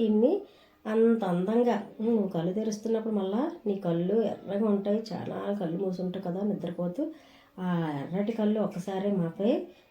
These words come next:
చూపించకు, చాలా నెమ్మదిగా తెరవయ్యా స్వామి, నీ ఎర్రని కళ్ళతో మమ్మల్ని ఒక్కసారిగా చూడొద్దు, నెమ్మది నెమ్మదిగా తెరిచి నీ సొగసరి చూపులతో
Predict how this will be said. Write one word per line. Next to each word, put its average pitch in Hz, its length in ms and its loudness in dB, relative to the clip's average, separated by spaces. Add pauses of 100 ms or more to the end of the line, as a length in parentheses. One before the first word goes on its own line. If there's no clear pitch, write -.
చూపించకు, 214 640 0 (160)
చాలా 165 200 0
నెమ్మదిగా 190 600 2
తెరవయ్యా 196 480 -2
స్వామి, 180 380 -4 (400)
నీ 202 100 4
ఎర్రని 190 400 4
కళ్ళతో 202 520 2
మమ్మల్ని 202 340 2
ఒక్కసారిగా 196 480 -4 (100)
చూడొద్దు, 185 400 -2
నెమ్మది 196 400 0
నెమ్మదిగా 185 360 2
తెరిచి 202 320 -2 (540)
నీ 208 120 6
సొగసరి 202 480 0
చూపులతో 233 520 2